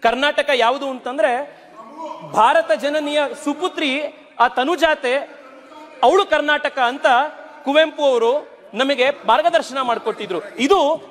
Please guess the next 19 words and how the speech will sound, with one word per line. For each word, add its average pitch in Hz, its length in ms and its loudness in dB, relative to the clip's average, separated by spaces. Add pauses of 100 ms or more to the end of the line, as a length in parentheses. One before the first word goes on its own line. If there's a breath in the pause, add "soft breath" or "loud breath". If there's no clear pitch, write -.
ಕರ್ನಾಟಕದ 294 560 0
ಒಂದು 254 300 -4
ಸಂ-, 247 680 -6
ಸಂಸ್ಕೃತಿ, 269 520 -4
ಕರ್ನಾಟಕದ 254 580 -2
ಒಂದು 226 260 -4
ಮಹಿಮೆ 208 380 -2
ಇದು. 143 180 -10 (680)
ಅಷ್ಟೇ 262 260 0
ಅಲ್ಲ, 302 200 4 (680)
ನಮ್ಮ 262 220 0
ರಾಷ್ಟ್ರಕವಿ 285 600 -2
ಕುವೆಂಪು 285 540 -4
ಅವರು, 226 500 -4 (1120)
ಸುರೇಶ್ 302 320 4
ಅವರೇ, 285 160 2
ದಯವಿಟ್ಟು 311 380 -4
ಕೇಳಿಸ್ಕೊಳ್ಳಿ 311 520 0
ಇದನ್ನ, 285 200 -2